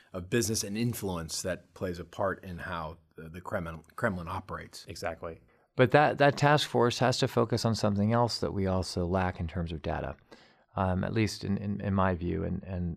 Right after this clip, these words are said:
Speaker 3: I made this point to, uh, to the committee. Um, not only do we not have a full understanding of illicit activity that the Russian leadership may be involved in or where their assets may be, um, we, we don't necessarily have a, a, a clear understanding, or as clear an understanding as,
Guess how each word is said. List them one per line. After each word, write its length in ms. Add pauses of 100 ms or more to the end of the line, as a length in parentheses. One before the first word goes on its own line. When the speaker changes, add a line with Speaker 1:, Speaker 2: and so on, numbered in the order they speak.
(140)
Speaker 3:
I 60
made 200
this 120
point 420
to, 260
uh, 80
to 120
the 80
committee. 380 (580)
Um, 480 (300)
not 180
only 180
do 140
we 60
not 160
have 100
a 80
full 180
understanding 580
of 180 (120)
illicit 360
activity 440
that 140
the 80
Russian 320
leadership 440
may 100
be 120
involved 440
in 280
or 160
where 160
their 160
assets 400
may 120
be, 240 (600)
um, 240
we, 140 (200)
we 140
don't 240
necessarily 480
have 180
a, 140
a, 180 (100)
a 80
clear 300
understanding, 720
or 160
as 140
clear 220
an 60
understanding 500
as, 180